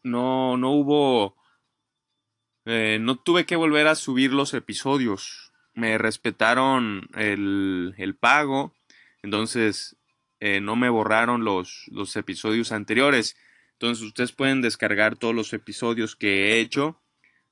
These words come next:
a lo largo de, de estos dos años. Ha sido una gran, gran experiencia y espero y más y más personas lleguen. Em, y con la ayuda de ustedes esto puede ser posible si recomiendan a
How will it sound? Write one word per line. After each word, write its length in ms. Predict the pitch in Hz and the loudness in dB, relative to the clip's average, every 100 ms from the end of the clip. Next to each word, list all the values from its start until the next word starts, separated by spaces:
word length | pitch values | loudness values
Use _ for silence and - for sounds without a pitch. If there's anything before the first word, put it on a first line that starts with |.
| _ | _
a 120 | 95 | -2
lo 140 | 98 | 0
largo 380 | 95 101 107 110 | 2 0 2 0
de, 340 | 104 92 85 85 | 2 2 2 0
de 80 | |
estos 220 | 104 - 104 | -4 -4 -10
dos 200 | 101 113 | -4 -2
años. 520 | 123 139 143 139 - | 0 0 -4 -6 -12
Ha 140 | - 104 | -8 -6
sido 380 | - 110 107 104 | -4 -2 0 -2
una 440 | 110 113 113 98 | -2 -2 0 0
gran, 400 | 98 104 117 113 | 0 0 0 -2
gran 280 | 107 110 113 | -2 -2 -2
experiencia 760 | 110 - 101 104 113 135 139 - _ _ _ - | -6 -2 0 0 -2 -2 -2 -4 _ _ _ -8
y 140 | 107 | -4
espero 340 | 101 - 117 | -2 0 2
y 60 | 120 | 2
más 320 | 117 139 139 | 2 0 0
y 40 | 117 | -4
más 180 | 123 | -6
personas 720 | - 113 - 110 113 110 - _ _ _ | -6 -10 -8 -6 -6 -8 -12 _ _ _
lleguen. 460 | 113 160 135 117 - _ _ _ _ | 2 4 4 0 -6 _ _ _ _
Em, 540 | 107 104 98 87 - _ _ _ _ _ _ - | 0 2 2 -2 -12 _ _ _ _ _ _ -6
y 440 | 110 104 98 101 | -6 -4 -6 -6
con 160 | - 110 | -2 0
la 60 | |
ayuda 160 | 110 147 | 2 2
de 60 | |
ustedes 500 | 135 - 139 147 147 | 0 0 2 4 2
esto 240 | 139 - 127 | -4 -8 -8
puede 300 | 117 117 110 | -2 0 0
ser 420 | - 113 107 107 _ - - - _ | -2 -2 -2 -6 _ -20 -20 -20 _
posible 560 | - 107 - 160 143 127 | -8 -6 2 4 4 2
si 160 | - 101 | 0 -4
recomiendan 640 | 95 95 101 117 120 107 | -4 -4 -4 -2 -2 -2
a 200 | 87 - | -4 -6